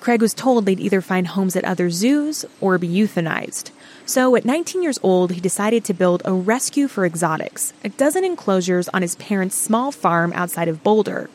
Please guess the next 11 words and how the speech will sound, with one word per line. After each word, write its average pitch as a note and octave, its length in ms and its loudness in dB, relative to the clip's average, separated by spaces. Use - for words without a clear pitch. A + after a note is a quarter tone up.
He C#4+ 80 2
then F#4+ 220 2
sent - 240 0
letters G3+ 320 4
to - 120 -4
zoos G3+ 440 2
across - 460 -2
the G3 100 0
country F3 480 -4
that - 120 -4
said, F3 400 0